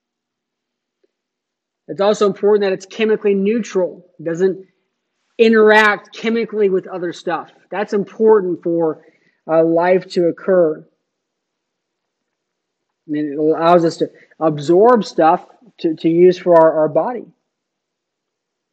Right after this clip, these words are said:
Um, the complexity of the human brain, the complexity of the eye.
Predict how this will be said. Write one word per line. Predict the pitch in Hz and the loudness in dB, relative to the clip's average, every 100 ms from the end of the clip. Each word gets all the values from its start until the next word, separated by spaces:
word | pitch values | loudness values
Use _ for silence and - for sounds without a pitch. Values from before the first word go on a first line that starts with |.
| _ _ _ _ _ _ _ _ _ _ _ _ _ _ _ _ _ _ _ _ _ _ _ _ _ _ _ _ _ _ - | _ _ _ _ _ _ _ _ _ _ _ _ _ _ _ _ _ _ _ _ _ _ _ _ _ _ _ _ _ _ -18
Um, | 131 131 131 151 120 135 _ _ _ _ _ _ _ _ _ _ _ _ _ _ _ _ _ _ _ - | -12 -12 -12 -14 -16 -20 _ _ _ _ _ _ _ _ _ _ _ _ _ _ _ _ _ _ _ -20
the | 139 | -10
complexity | 143 - 147 - 147 143 | -10 -4 -6 -4 -4 -4
of | |
the | 139 | -6
human | 127 147 147 143 | -6 -4 -2 -4
brain, | 151 156 151 | -4 -4 -2
the | 139 | -4
complexity | 139 147 - 214 - 208 196 | -4 -4 -2 -4 -2 2 4
of | |
the | 180 165 | 2 0
eye. | 156 151 143 | -2 0 -2